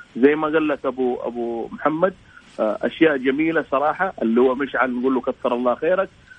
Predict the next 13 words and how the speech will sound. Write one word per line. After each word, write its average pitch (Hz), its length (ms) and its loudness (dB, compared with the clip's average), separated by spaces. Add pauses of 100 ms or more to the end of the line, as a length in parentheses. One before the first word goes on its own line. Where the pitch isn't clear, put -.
(140)
آه، 104 300 0
ال-، 113 200 -8
الكابتن 131 760 0
مساعد 123 480 2
العمري 127 480 -2
نقول 123 240 -6
له 120 160 -4 (460)
ألف 147 260 0 (180)
مليون 131 400 -2
شكر. 185 360 -2 (340)
لا 160 300 2
ننسى 165 440 -2 (200)
صراحة 147 560 -2